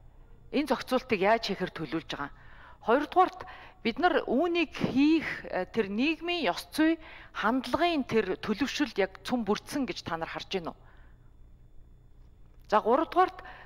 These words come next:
төлөвлөгөөт бус хяналт, шалгалтыг энэ гурван жилийн хугацаатай зогсоосноор ямар ямар эрсдлүүд учирч болох талаар урьдчилж энэ эрсдлийн тооцоо хийсэн үү?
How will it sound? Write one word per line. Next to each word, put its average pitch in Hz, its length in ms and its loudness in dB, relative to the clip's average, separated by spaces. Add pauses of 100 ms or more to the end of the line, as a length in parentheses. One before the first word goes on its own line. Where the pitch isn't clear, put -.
(120)
төлөвлөгөөт 320 640 2
бус 247 160 2
хяналт, 254 260 0
шалгалтыг 226 680 -2
энэ 226 240 -4
гурван 269 260 2
жилийн 220 240 0
хугацаатай - 460 -2
зогсоосноор 269 640 0 (400)
ямар 269 320 4
ямар 254 320 2
эрсдлүүд - 920 -2
учирч - 300 -6
болох - 340 -2
талаар 233 320 2 (380)
урьдчилж - 640 -2
энэ 185 320 -6
эрсдлийн - 320 -6
тооцоо 180 320 -6
хийсэн - 340 -8
үү? 165 240 0